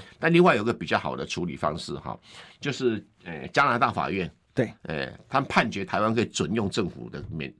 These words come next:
Speaker 1: 这个豁免权的规定。
Speaker 2: 哦。
Speaker 1: 理由在哪里哈？以前有个新加坡航空公司不是在我们桃园机场哦，有一次出了事吗？
Speaker 2: 对，对，
Speaker 1: 啊，
Speaker 2: 对。
Speaker 1: 然后新加坡航空公司就告台湾的民航局，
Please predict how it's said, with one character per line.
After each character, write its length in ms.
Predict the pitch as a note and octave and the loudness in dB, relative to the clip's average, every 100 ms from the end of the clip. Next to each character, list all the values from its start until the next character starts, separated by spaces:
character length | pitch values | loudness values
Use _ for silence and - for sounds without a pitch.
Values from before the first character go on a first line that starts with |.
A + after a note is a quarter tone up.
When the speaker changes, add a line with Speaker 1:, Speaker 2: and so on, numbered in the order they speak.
| - | -8
Speaker 1:
这 80 | G2 | -4
个 40 | |
豁 160 | - G#2 | 0 0
免 160 | D2 | 0
权 140 | C#2 C2+ | -6 -8
的 80 | |
规 180 | C#2+ D#2 | -4 -4
定。 200 | D2+ D2+ - - | -4 -8 -12 -10
Speaker 2:
哦。 720 | G#2+ B2 D3+ E3 F3 F3 E3+ | -4 -2 0 0 0 0 0
Speaker 1:
理 60 | F3+ | 0
由 100 | G2+ | 2
在 160 | A#2 G2 | 2 0
哪 200 | E2 E2 | 0 -2
里 120 | C#2+ | -6
哈？ 120 | C#2 - _ - _ _ - | -8 -10 _ -20 _ _ -6
以 60 | |
前 240 | F#2 - A2 | -4 -2 2
有 60 | |
个 100 | A#2 | 2
新 180 | - D3+ | 2 2
加 140 | D3 | 4
坡 100 | C#3 | 4
航 220 | C3 A#2 A#2+ | 0 0 2
空 140 | A#2+ | 2
公 160 | A#2+ A#2+ | 2 2
司 100 | A#2 | -2
不 100 | G#2+ | 0
是 60 | |
在 100 | B2 | 4
我 60 | F#2+ | 4
们 80 | F2+ | 4
桃 180 | G#2 | 2
园 140 | G#2 G2 | 2 0
机 160 | G#2 | -2
场 180 | G2 C#2+ | -2 -2
哦， 240 | D#2 C#2 - - | -4 -6 -8 -6
有 100 | F2 | -4
一 40 | |
次 140 | E2+ G2+ | -2 -4
出 240 | - A2 | -4 -2
了 60 | F#2 | -2
事 200 | - G2 | -2 -4
吗？ 160 | D2+ - - | -6 -4 4
Speaker 2:
对， 220 | D3 G#2+ - - | 4 4 -8 4
对， 120 | C3+ | 4
Speaker 1:
啊， 120 | G#2 | 4
Speaker 2:
对。 180 | - G2 - - | 0 -2 -2 0
Speaker 1:
然 120 | A#2+ | 2
后 80 | C3 | 2
新 160 | D3+ | 2
加 80 | C#3 | 0
坡 80 | C3 | 0
航 200 | A#2 G#2+ | 0 0
空 160 | A2 | -2
公 180 | G#2+ G#2+ | -2 -2
司 160 | G#2+ F#2+ | -4 -4
就 100 | G#2+ - | -6 0
告 180 | - A2 | 2 2
台 160 | - | 2
湾 100 | G2+ | 2
的 80 | G#2+ | 2
民 160 | F#2+ E2+ | -2 -2
航 160 | E2 F2 | -2 -4
局， 200 | - | -6